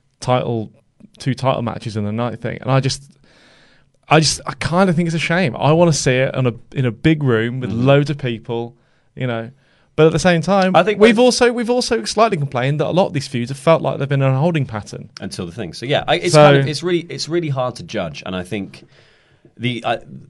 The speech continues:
Speaker 2: I think the benefit of this match is that, like, you could do a rematch at TakeOver, um, bef-, the TakeOver before the Rumble. Like you, c-, you could,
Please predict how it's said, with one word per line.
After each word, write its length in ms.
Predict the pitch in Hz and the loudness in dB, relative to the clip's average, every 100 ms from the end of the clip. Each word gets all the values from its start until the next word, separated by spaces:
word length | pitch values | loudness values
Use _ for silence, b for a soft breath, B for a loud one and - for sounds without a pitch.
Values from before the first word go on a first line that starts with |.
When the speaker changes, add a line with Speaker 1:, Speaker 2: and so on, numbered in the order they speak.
| - - | -20 -14
Speaker 2:
I 80 | 123 | -10
think 140 | 127 95 | -6 -4
the 60 | |
benefit 420 | 113 113 - 98 | -4 -4 -6 -14
of 140 | 82 80 | -16 -12
this 240 | 90 - | -12 -10
match 280 | 85 78 - | -10 -12 -10
is 200 | 87 82 | -10 -10
that, 300 | 90 82 - _ | -8 -10 -10 _
like, 460 | 92 80 80 - _ _ _ _ _ _ 98 | -8 -8 -10 -18 _ _ _ _ _ _ -8
you 160 | 98 | -6
could 140 | 92 80 | -6 -6
do 120 | 80 | -6
a 60 | 76 | -6
rematch 560 | 73 71 69 - - - | -10 -10 -12 -14 -16 -10
at 220 | 76 - _ _ _ | -10 -12 _ _ _
TakeOver, 720 | - 82 71 76 73 73 71 69 _ _ _ - | -12 -10 -8 -10 -10 -10 -12 -14 _ _ _ -12
um, 540 | 78 73 76 - - _ _ _ _ - | -10 -10 -10 -14 -18 _ _ _ _ -20
bef-, 160 | - - | -20 -16
the 80 | 76 | -16
TakeOver 420 | - 85 78 73 | -10 -10 -10 -12
before 240 | - 80 | -14 -14
the 80 | 73 | -12
Rumble. 380 | 76 73 65 - | -12 -12 -14 -14
Like 220 | 78 80 | -10 -10
you, 160 | 85 82 | -10 -14
c-, 120 | - | -14
you 80 | 90 | -14
could, 260 | - 76 | -12 -14